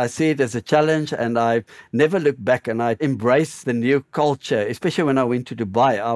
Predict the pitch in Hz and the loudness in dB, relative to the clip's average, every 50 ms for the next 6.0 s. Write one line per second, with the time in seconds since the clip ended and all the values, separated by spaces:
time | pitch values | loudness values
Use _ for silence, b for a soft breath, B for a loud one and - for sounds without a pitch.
0 | 117 123 - 113 113 113 113 117 - - 147 143 131 - - 151 135 120 110 104 | -4 -6 -8 -4 -2 0 0 0 -2 0 0 0 -2 -2 -4 -6 -6 -6 -4 -2
1 | 113 117 110 - - 127 113 110 113 117 113 110 113 113 120 123 120 113 107 107 | -2 -2 -2 -2 -4 -4 -2 -2 0 0 0 2 2 2 2 2 2 2 0 0
2 | 104 - - 113 117 123 - - 117 113 104 - - - 123 117 110 107 113 135 | -2 -2 0 2 2 2 0 -2 -6 -6 -6 -8 -8 -4 -2 -2 0 0 2 0
3 | 139 - - - - - B B B B B B B B 202 208 202 190 170 156 | 0 0 -4 -14 -20 -20 B B B B B B B B -4 0 0 0 0 0
4 | 151 147 147 147 165 156 - - 160 139 143 156 - 165 151 - 160 - - 151 | 0 0 2 0 0 -2 -2 0 0 2 2 2 0 -2 -2 -2 -6 -4 0 0
5 | 139 139 135 143 139 135 127 123 123 131 135 123 110 95 - 151 151 165 180 160 | 0 0 -2 -2 -6 -4 -2 -2 -2 -2 -2 -4 -4 -2 -2 -2 0 2 0 0